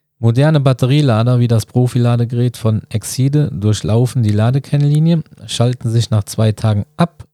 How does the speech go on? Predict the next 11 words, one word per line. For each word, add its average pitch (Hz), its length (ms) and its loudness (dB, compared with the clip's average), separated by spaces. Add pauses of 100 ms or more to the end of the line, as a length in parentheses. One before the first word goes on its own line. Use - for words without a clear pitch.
und 127 240 -4
bei 117 160 -2
einer 101 240 0
kritischen 123 420 -4
Spannung 104 400 -2
wieder 101 240 0
ein. 87 220 -4 (920)
Bei 107 140 0
Ladegeräten 139 800 0
mit - 340 -2
veralteter 113 840 -2